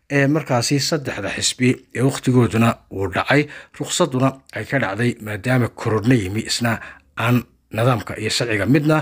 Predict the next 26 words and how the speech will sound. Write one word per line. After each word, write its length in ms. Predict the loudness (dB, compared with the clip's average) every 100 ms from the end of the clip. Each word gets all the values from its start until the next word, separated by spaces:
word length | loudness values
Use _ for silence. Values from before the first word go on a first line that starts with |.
| -2 _ _ _ -10
aan 200 | -6 -4
waafaqsanayn. 760 | -4 -6 -10 -10 -6 -4 -4 -6 _ -2
Iyo 120 | 0
komishanka 420 | 4 4 4 4
laftiisa 380 | 2 2 -2 0
cusna 280 | -2 0 0 -2 -14 _
dariiqa 280 | 0 0 0
uu 80 | -8
maray 180 | -8 -8
ay 120 | -10
khaldan 340 | -8 -8 -8
tahay. 200 | -8 -10 -12 -14
Dhammaantood 500 | -2 0 2 2 0
waynu 160 | 0 -4
wada 140 | -6
tilmaamaynaa. 540 | -8 -4 -2 -2 -4 -8 _ _ _ -20 -20 -20 -20 -4
Haddaba 380 | 0 2 2 0 -4 _ _ _ _ _ _
kuwaasaynu 520 | -2 2 2 4 4 4
soo 200 | 2 2
qaadan 240 | 2 2
doonaa 240 | 2 0 2
iyaguna 300 | 2 0 -2
barnaamijka 460 | 0 0 0 -2 -4
kan 140 | -4
ku 80 | 0
xiga 240 | 2 2